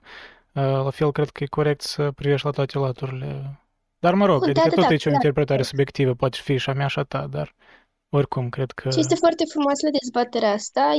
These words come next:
Speaker 2: este că nu trebuie să contraargumentezi un lucru pe care l-a, îl zici tu. Pot să fiu de acord cu faptul că religia a adus și foarte multe beneficii la nivelul comportamentului uman și că a,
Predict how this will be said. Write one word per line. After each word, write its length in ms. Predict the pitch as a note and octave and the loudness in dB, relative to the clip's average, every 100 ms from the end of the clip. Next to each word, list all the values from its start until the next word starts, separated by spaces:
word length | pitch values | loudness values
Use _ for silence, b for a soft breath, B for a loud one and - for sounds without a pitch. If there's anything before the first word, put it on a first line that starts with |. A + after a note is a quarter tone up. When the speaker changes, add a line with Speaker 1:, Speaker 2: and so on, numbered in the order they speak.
| C4+ | 0
Speaker 2:
este 260 | C4 C#4+ C#4 | -2 -6 -2
că 240 | D4 C4+ | 2 2
nu 220 | C4 C#4 D4+ | 2 2 2
trebuie 400 | D4+ B3+ B3 B3 | 2 2 4 2
să 280 | - A#3 A3+ | 0 -4 -4
contraargumentezi 1120 | - A#3 A3 A3+ A3 G#3+ G#3+ G#3+ G#3+ A3 G#3+ | -4 -2 0 2 2 2 2 2 2 0 2
un 100 | G#3 | 0
lucru 240 | G#3 G#3 | 0 -2
pe 100 | A3 | -2
care 220 | G#3+ G#3+ G#3 | 0 0 2
l-a, 100 | G3+ | 2
îl 300 | A3 G#3 G#3 | 2 0 2
zici 300 | G#3 G3 - | 0 -2 0
tu. 220 | C4 G3 | 0 2
Pot 200 | G#3+ A3+ | 2 0
să 180 | - - A#3+ | 0 -4 0
fiu 160 | G#3 | 2
de 100 | G3+ | 2
acord 240 | C4 - G#4+ | 2 0 2
cu 120 | D#4 | 0
faptul 440 | C4 A#3+ A3+ A3 | 0 0 0 0
că 200 | A3 A3 A3 B B | 2 2 0 B B
religia 380 | - A#3 G#3+ G#3 | 0 4 4 4
a 40 | G3+ | 2
adus 200 | G3 G3+ | 2 -2
și 80 | - | -2
foarte 260 | - - F4+ | -2 0 2
multe 260 | D4+ C4 | 4 4
beneficii 540 | A3 G#3 G#3 A3 G#3+ G#3+ | 2 2 2 0 0 2
la 60 | |
nivelul 340 | G#3 G#3 G3+ G#3 | 2 2 2 2
comportamentului 840 | A3+ A3 G#3 - G3+ G3 G3+ G3 | 2 2 0 0 0 0 0 2
uman 320 | G3 F#3+ F#3 G3 B B | 2 2 0 -4 B B
și 140 | - | -4
că 120 | - | 2
a, 180 | G#3 G3+ | 2 2